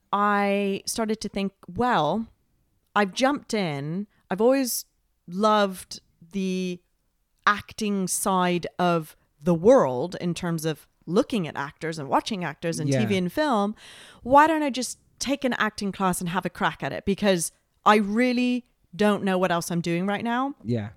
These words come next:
Speaker 1: And that's gonna bring me a lot of joy. There was a lot of fear involved because that means being seen and vulnerable. And at that time, I was not ready for it.
Speaker 2: Yeah.
Speaker 1: But I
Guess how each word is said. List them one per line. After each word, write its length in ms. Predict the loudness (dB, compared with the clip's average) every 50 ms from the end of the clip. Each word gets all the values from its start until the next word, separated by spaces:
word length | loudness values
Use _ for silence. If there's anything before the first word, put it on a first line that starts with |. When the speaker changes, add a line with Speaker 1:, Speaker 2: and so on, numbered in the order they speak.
| _ _ -2
Speaker 1:
And 160 | 0 4 6
that's 160 | 6 6 4 4
gonna 160 | 2 2 4
bring 180 | 4 4 4 4
me 60 | 4
a 60 | 2
lot 240 | 2 2 2 2 2
of 160 | -2 -6 _
joy. 520 | _ -2 0 0 0 -2 -4 -10 -14 -16 _ _ _ _ -20 -20 -20 -20 -20 -6 -4
There 80 | -4
was 100 | -2 0
a 60 | 2
lot 160 | 4 4 4 2
of 60 | 0
fear 280 | -2 -2 0 2 2
involved 400 | 2 2 2 2 2 0 0 0
because 380 | -4 -8 -8 -4 -4 -4 -4 -2
that 260 | -2 -2 -2 -2 -2 _ _ _ _ _ _ _ _ _ _ _ _ _
means 440 | _ -4 -2 0 0 0 0 -2 -2
being 340 | _ -4 -2 -2 -2 -4 -4
seen 540 | -4 -6 -4 -2 -2 0 0 0 0 0 -2
and 200 | -2 -4 -6 -4
vulnerable. 640 | -2 -2 -2 -2 -2 -6 -6 -10 -14 -12 -14 -14 -16 _ _ _ -20 -20 -20 _ _ _
And 80 | -4 -2
at 140 | -2 -2 2
that 220 | 2 2 2 2
time, 260 | 0 -6 -4 -4 -2 -2
I 60 | -4
was 180 | -4 -6 -6
not 440 | -4 -4 -2 0 2 2 0 0 -6 _ _
ready 440 | -6 -4 -2 -2 -2 -4 -8 -10 -14
for 280 | _ -10 -8 -6 -6 -6
it. 320 | -8 -10 -12 -14 _ -16 -16 _
Speaker 2:
Yeah. 260 | -12 -12 -10 -10 -12 -14 -18 -8
Speaker 1:
But 380 | -2 0 2 2 2 0 -2 _ _ _ _ _ _ _
I 460 | 0 0 2 2 2 0 -2 -4 -6